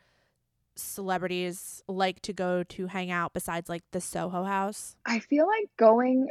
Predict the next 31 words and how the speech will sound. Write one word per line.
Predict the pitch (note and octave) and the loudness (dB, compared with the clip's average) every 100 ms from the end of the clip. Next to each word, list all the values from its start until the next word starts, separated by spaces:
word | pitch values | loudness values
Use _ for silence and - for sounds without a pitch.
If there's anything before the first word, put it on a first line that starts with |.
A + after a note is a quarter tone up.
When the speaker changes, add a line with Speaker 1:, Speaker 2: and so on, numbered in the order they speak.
| - | -2
Speaker 2:
trying | - A#3+ C4 D#4+ | 4 4 4 2
to | E4 | 6
get | D4+ | 6
into, | A3+ A3+ A3 | 6 4 6
like, | G#3+ F#3 | 6 6
the | F#3+ | 4
V | F3 F3+ F#3+ | 4 6 8
I | F#3 F#3+ - F#3+ - - | 8 6 0 -4 -4 2
P | G3+ | 2
sections | F#3 F3 - F#3 F#3 - | 4 2 2 0 -2 4
of | F3+ F3 | 4 4
concerts | - F3+ E3+ E3 D#3 - - - | 2 4 4 2 -4 -6 -8 -8
Speaker 1:
Okay. | G3+ G#3 E3+ G#3 - _ _ _ _ _ _ | -4 -2 -2 -4 -8 _ _ _ _ _ _
Speaker 2:
is, | G3+ F#3 | 8 10
like, | F3+ F3 - _ _ | 10 8 0 _ _
a | F3+ | 2
really | F3 E3+ E3+ E3 | 4 6 8 8
good | D3+ D#3 D3+ D3+ | 6 4 4 2
Speaker 1:
Yeah. | G3 A3+ A#3 | 2 4 6
Speaker 2:
play. | C3+ D2 - _ _ _ _ _ _ _ _ | 4 2 -4 _ _ _ _ _ _ _ _
Speaker 1:
Yeah, | F#3+ G3+ A#3+ F#3 | -2 4 4 4
Speaker 2:
Like, | F3+ | 2
Speaker 1:
that's | F#3 | 2
Speaker 2:
if | |
Speaker 1:
a | E3+ | 0
Speaker 2:
you | F3+ | 0
can | G#3+ | 4
Speaker 1:
great | |
Speaker 2:
get | G#3+ G3 | 6 8
Speaker 1:
one. | G3+ | 6
Speaker 2:
in, | F3 | 2